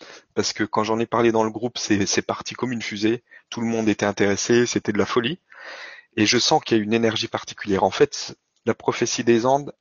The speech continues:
pour moi, ce que je ressens vraiment, c'est qu'elle a été écrite, euh, dans les années quatre-vingt-dix. Donc c'était quand même, euh, c'était, c'est un livre qui a été écrit pour deux choses.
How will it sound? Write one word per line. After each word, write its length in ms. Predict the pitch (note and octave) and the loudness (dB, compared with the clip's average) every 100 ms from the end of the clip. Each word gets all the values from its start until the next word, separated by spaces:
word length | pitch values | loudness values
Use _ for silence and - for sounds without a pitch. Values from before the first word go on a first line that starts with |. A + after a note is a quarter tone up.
| - - _ _ | -20 -20 _ _
pour 160 | - B2+ | -8 -6
moi, 320 | G#2+ A#2 D3+ _ | -2 -2 -4 _
ce 120 | - - | -8 -4
que 100 | C3 | -2
je 100 | A#2 | 0
ressens 320 | G#2+ - G2 | -2 -2 -2
vraiment, 380 | G#2 A#2+ G2 - - - - - | 0 0 -2 -6 -18 -16 -16 -12
c'est 160 | - A2 | -2 0
qu'elle 200 | - G#2+ | 4 6
a 20 | |
été 300 | G#2+ - A2+ | 6 6 6
écrite, 600 | - - D3+ - - - _ _ _ _ _ _ _ _ | 4 0 -6 -6 -12 -14 _ _ _ _ _ _ _ _
euh, 140 | F#2+ G2+ | -12 -6
dans 160 | G2+ | -4
les 180 | F#2+ G2 | -2 -2
années 140 | G2 F#2+ | -4 -4
quatre-vingt-dix. 720 | F#2+ - G#2 B2 G3 - - _ _ _ _ _ _ _ - - | -4 -4 -4 -2 -4 -6 -10 _ _ _ _ _ _ _ -14 -6
Donc 180 | G#2 | -4
c'était 240 | - - G2 - | -4 -6 -6 -8
quand 140 | - G2 | -6 -2
même, 340 | A2 G#2+ F2+ - _ _ - - - | -2 -4 -8 -14 _ _ -20 -20 -18
euh, 60 | G1+ - - - G1+ - | -16 -14 -16 -16 -18 -12
c'était, 560 | - A2 - A#2 A#2+ - _ _ _ _ - | -2 -2 4 6 4 0 _ _ _ _ -8
c'est 180 | - C3 | -2 0
un 100 | B2+ | 0
livre 180 | D#3 | -2
qui 100 | - | 2
a 40 | B2 | 2
été 200 | A#2 A#2 | 4 4
écrit 520 | A2 - D3+ E3 - _ - | 2 -2 -6 -8 -12 _ -14
pour 220 | A#2 A2+ | -12 -6
deux 120 | C3+ | -4
choses. 500 | C3+ - F#2+ - - | -4 -4 -8 -10 -16